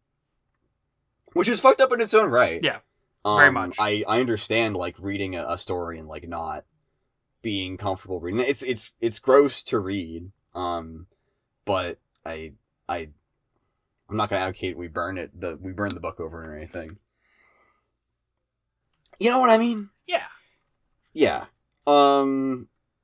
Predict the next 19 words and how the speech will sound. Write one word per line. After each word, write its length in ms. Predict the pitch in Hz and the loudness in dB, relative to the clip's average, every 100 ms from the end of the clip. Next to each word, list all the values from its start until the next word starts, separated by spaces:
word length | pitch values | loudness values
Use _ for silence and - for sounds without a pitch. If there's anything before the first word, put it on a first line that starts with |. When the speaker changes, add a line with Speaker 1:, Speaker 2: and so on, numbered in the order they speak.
| _ _ _ _ _ | _ _ _ _ _
Speaker 1:
yeah, 240 | 175 196 196 | 2 4 4
poor 180 | - | 2
fucking 240 | 180 190 185 | 4 4 2
Kanaya. 480 | 139 135 123 85 - | 2 2 2 0 0
Uh, 260 | 165 165 160 | 8 10 10
I 80 | 156 | 6
think 160 | 165 302 | 2 2
the 80 | 233 | 4
other 220 | 170 185 | 6 4
thing 540 | 160 139 120 113 101 - | 2 2 0 -4 -8 -8
that 360 | - 110 98 85 - 76 _ - | 0 2 2 -2 -8 -20 _ -4
in-, 160 | 123 - | -4 -2
is, 320 | 113 107 110 | -4 -2 -4
uh, 120 | 110 | -4
interesting 420 | 101 113 120 113 | -2 -2 -2 -4
about 280 | 101 98 90 | -2 -2 -2
this 240 | 90 85 - | -4 -8 -6
is, 140 | 107 | -4
like, 340 | 110 104 - | 0 0 -2